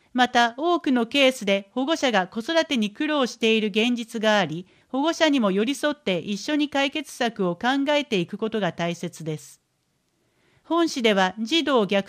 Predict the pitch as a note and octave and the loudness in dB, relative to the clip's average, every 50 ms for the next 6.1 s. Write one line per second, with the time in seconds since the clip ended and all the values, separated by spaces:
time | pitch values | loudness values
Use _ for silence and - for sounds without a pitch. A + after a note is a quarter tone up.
0 | - - G#3 G3 F#3 E3 - _ _ - A3 A3+ C#4+ D4 C#4+ A#3+ A#3 A#3 G3 D3 | -4 -2 0 0 0 -2 -6 _ _ -8 -4 0 0 0 0 0 0 -2 -2 -4
1 | C3 - _ - G3 A#3 A3+ A#3 A3+ - D4 D4 C#4+ - - C4+ B3+ A3 E3+ F3 | -6 -10 _ -8 -4 -2 -2 -2 0 0 -2 0 -2 -2 -2 -2 0 0 0 -2
2 | E3 D#3+ D3+ - _ _ _ _ _ _ - B3 C4+ D4+ D#4+ D#4+ F4 E4+ - - | -4 -4 -6 -10 _ _ _ _ _ _ -4 0 0 2 2 0 0 -2 -2 0
3 | E4 E4 E4 D#4 C#4 B3 A3+ G#3 G3 G3 F#3+ - - A#3+ A#3 A3 A#3 G3+ F#3+ F#3 | 2 4 4 6 6 4 4 4 2 0 -4 -4 -4 -2 -2 -2 -2 -2 -4 -4
4 | - - - - C4 C4+ D#4+ D#4+ E4 E4 D4+ D4+ B3 G#3+ G#3 G#3+ C4+ C4 - C#4+ | -4 -6 -6 -4 0 0 0 2 2 2 2 2 2 0 0 -2 -4 -4 0 0
5 | C4 B3 G#3+ A3 G3 F#3+ G3+ A3+ A#3 A#3 A3+ - G#3 G3+ G3 F#3+ - F3 E3 D#3+ | 0 0 0 -2 -2 0 0 0 -2 -2 -2 -2 0 0 -2 -2 -4 -6 -6 -8
6 | - | -8